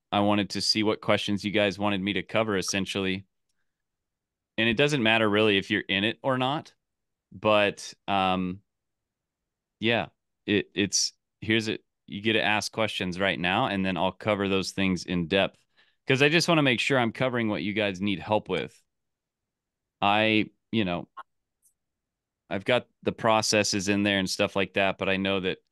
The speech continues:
people still have a lot of questions. So if you have questions right now, you can turn your camera on if you want. You can talk to me right now.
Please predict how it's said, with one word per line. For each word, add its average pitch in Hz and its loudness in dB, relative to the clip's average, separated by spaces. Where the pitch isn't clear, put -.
people 107 -6
still 95 -2
have 95 0
a - 0
lot 87 2
of 82 -6
questions. - -10
So 120 4
if 110 -2
you 117 6
have 156 0
questions 127 0
right 92 2
now, 90 -2
you 95 -4
can 95 -6
turn 110 0
your 90 -2
camera 110 -2
on 107 0
if 101 -8
you 98 -4
want. 113 -4
You 90 -6
can 82 -6
talk 95 0
to - -4
me 98 2
right 95 0
now. 123 -2